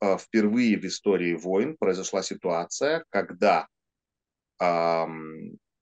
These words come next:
Израиль, втянутый в конкретную войну, в том числе защищался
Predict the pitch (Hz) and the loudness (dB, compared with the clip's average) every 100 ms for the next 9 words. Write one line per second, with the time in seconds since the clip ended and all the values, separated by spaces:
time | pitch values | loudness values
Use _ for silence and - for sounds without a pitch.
0 | _ 110 101 110 120 90 85 76 _ _ | _ -2 2 4 4 4 2 -2 _ _
1 | - 104 87 80 - 73 - 87 85 92 | 0 0 2 -2 -8 -12 -8 -8 -4 -4
2 | 85 85 82 82 87 113 170 190 - _ | -4 -6 -6 -4 0 0 0 -2 -6 _
3 | - _ 120 104 98 - 107 143 110 - | -20 _ 2 2 -2 -6 -2 -2 -2 -6
4 | - - - 95 123 - 170 | -6 -4 0 0 0 -2 -4